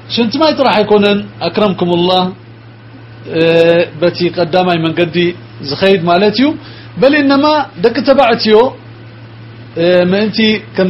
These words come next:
زيادة فائدة إلى زي حسب كوا مالتيو. المني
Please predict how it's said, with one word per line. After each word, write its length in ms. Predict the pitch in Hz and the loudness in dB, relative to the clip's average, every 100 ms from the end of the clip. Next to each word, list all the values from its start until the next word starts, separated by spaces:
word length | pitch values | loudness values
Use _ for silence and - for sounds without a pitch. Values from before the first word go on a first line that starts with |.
| 175 | 2
زيادة 240 | 208 196 | 2 2
فائدة 440 | 180 208 190 190 | 0 0 2 2
إلى 140 | 185 170 | 2 0
زي 100 | 156 | -2
حسب 280 | 170 170 175 | -4 -4 -2
كوا 120 | 196 | -2
مالتيو. 520 | 185 190 220 208 247 247 - - - - - - 165 | 0 2 2 0 -2 -2 -8 -20 -20 -20 -20 -8 -2
المني 520 | 220 220 233 202 240 | 0 0 0 0 -2